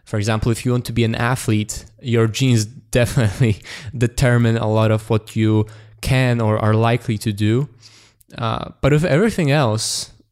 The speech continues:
there's very little of it. I-, it's mostly uh,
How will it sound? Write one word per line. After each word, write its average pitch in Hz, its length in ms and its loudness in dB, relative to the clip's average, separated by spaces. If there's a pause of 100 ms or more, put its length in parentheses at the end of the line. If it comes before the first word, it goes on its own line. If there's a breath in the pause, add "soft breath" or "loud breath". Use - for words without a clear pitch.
(140)
there's 135 600 -2
very 214 280 4
little 120 420 2
of 101 120 -2
it. - 320 -10 (180)
I-, 131 60 -2
it's - 440 -4
mostly 143 760 2 (640 loud breath)
uh, 110 460 -4